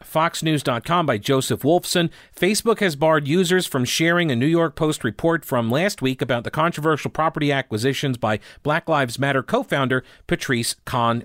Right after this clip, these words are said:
Cullors." Uh, four homes, you know, worth over, like, three million dollars. Uh, and she was also, like, shopping for some,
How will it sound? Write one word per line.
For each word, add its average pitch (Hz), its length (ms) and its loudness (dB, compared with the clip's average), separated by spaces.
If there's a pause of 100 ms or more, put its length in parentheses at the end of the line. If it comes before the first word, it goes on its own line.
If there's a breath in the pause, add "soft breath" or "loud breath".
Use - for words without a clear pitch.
Cullors." 185 480 2 (440 loud breath)
Uh, 123 220 0
four 147 280 2
homes, 131 540 0
you - 80 -10
know, 117 100 0
worth 113 280 0
over, 113 220 0
like, 104 180 -2
three 131 240 -2
million 127 380 0
dollars. 107 480 -2 (320 loud breath)
Uh, 107 240 0
and 110 80 -4
she - 120 -4
was 107 140 -2
also, 110 280 -2
like, 104 260 -2
shopping 107 460 -4
for 104 240 -2
some, 101 440 -2